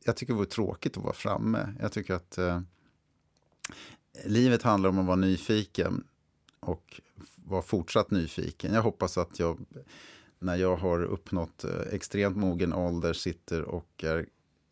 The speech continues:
klok, fundersam, känslosam och, eh, s-, och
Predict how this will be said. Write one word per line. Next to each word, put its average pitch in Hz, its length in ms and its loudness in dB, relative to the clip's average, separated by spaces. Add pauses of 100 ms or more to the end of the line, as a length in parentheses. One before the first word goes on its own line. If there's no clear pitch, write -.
(120)
klok, - 400 -6
fundersam, 90 880 0
känslosam 87 880 0
och, - 580 -8
eh, 78 340 0 (720)
s-, - 120 -16 (1160)
och - 320 -6